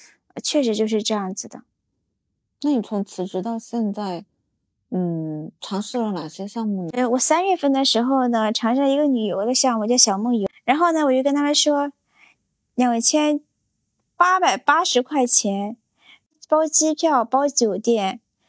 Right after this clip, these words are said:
Speaker 1: 包住宿，飞五天六晚飞泰国。然后我的用户就说：“太便宜了，你不会，该不会是要嘎我腰子吧？”
Speaker 2: <laughs> 对。
Speaker 1: 但是小梦游的引，引流产品就是这么便宜嘛，对吧？
Speaker 2: 嗯。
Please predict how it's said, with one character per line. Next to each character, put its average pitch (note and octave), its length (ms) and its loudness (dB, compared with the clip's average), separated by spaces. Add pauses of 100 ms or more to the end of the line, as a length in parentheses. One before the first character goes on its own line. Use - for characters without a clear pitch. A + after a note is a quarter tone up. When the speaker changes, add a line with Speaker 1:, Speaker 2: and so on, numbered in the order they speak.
(160)
Speaker 1:
包 C#4+ 220 2
住 D4 260 0
宿， B3+ 480 0 (1040)
飞 D#4 300 0 (220)
五 A3+ 200 0
天 D4 300 0
六 D#4+ 140 2
晚 A#3+ 200 0
飞 C4 200 0
泰 D4 240 0
国。 F3+ 380 -4 (260)
然 B3+ 160 0
后 B3+ 60 0
我 A3+ 60 0
的 A3+ 120 2
用 B3+ 180 2
户 B3 180 -2
就 A#3 160 2
说 A#3 360 0 (640)
：“太 D4 160 0
便 - 360 -2
宜 - 80 -2
了， - 140 -2
你 A3 100 0
不 C4+ 160 -4
会， D4 260 0
该 C#4+ 200 2
不 C#4+ 80 0
会 E4+ 80 2
是 D4 80 0
要 C#4+ 140 2
嘎 B3+ 220 2
我 B3+ 80 2
腰 C4 280 2
子 B3 220 -4
吧？” - 100 4
Speaker 2:
<laughs> C4+ 640 4 (800)
对。 A#3 120 -4
Speaker 1:
但 A3+ 40 2
是 E4 100 2
小 C#4+ 160 2
梦 B3+ 120 2
游 B3+ 60 0
的 B3 120 2
引， G#3+ 220 0
引 G#3 100 2
流 A3+ 100 0
产 A#3+ 220 0
品 A3+ 100 0
就 B3 80 2
是 B3 80 2
这 B3 100 -2
么 A3+ 140 -2
便 - 340 -10
宜 G#3+ 60 -12
嘛， A2+ 180 -14 (140)
对 - 80 -4
吧？ - 160 0
Speaker 2:
嗯。 A3 80 -12